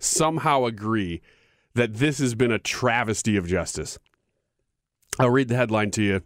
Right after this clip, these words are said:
You react. Maxwell, as in Ghislaine, not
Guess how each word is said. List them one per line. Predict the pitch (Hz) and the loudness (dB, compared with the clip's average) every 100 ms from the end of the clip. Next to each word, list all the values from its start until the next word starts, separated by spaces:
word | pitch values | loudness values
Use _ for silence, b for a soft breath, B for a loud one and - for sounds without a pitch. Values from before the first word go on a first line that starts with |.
| - _ | -10 _
You | 101 98 | 0 0
react. | 95 87 73 - - b b b b b b b b b b | 2 -2 -4 -10 -20 b b b b b b b b b b
Maxwell, | 117 143 170 - 131 107 87 80 | 0 0 -2 0 2 2 0 -2
as | 98 98 | -2 0
in | 104 98 | 0 -2
Ghislaine, | 101 107 120 123 113 85 82 _ | -2 0 2 0 0 -4 -8 _
not | 101 101 - - | 0 0 -2 -12